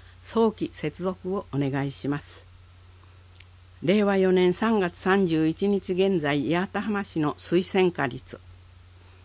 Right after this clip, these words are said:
八幡浜市全体八十六点八パーセント、八幡浜処理区九十二点三パーセント、保内処理区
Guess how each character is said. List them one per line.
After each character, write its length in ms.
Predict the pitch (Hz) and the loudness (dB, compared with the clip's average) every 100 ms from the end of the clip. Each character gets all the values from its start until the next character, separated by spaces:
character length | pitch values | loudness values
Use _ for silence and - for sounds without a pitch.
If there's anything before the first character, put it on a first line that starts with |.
| - - - - - | -20 -20 -20 -20 -2
八 160 | 185 208 | 0 2
幡 140 | 202 | 0
浜 200 | 208 185 | 0 0
市 160 | 175 139 | -2 -2
全 280 | 156 165 170 | 2 2 0
体 280 | 151 156 - - | -2 -4 -6 -16
八 300 | - 190 233 | -8 -6 -4
十 260 | 202 165 147 | 0 0 0
六 200 | 160 - | -2 -6
点 180 | - 147 | -4 -2
八 300 | 113 - - | -2 -8 -12
パ 180 | - 151 | -4 -4
ー 60 | 143 | -2
セ 160 | 151 | -4
ン 100 | 139 | -4
ト、 200 | - 120 - - - - - - - | -6 -14 -14 -20 -20 -20 -20 -8 0
八 180 | 196 208 | 0 0
幡 120 | 196 | -2
浜 200 | 196 185 | -2 -2
処 160 | - 180 | -2 -4
理 120 | 160 | -6
区 240 | - 120 - - | -8 -10 -10 -18
九 260 | - 240 220 | -2 2 2
十 260 | 156 151 151 | 2 2 4
二 220 | 190 208 | 4 2
点 260 | 147 135 | -2 -4
三 240 | 131 139 147 | -2 -2 -2
パ 220 | - 131 | -4 -4
ー 40 | |
セ 160 | 127 135 | -4 -6
ン 100 | 123 | -6
ト、 180 | - 123 - - - - | -8 -16 -16 -20 -16 -2
保 120 | 175 | 2
内 220 | 196 196 | 2 2
処 180 | - 190 | -2 -4
理 100 | 165 | -4
区 280 | - 127 | -6 -8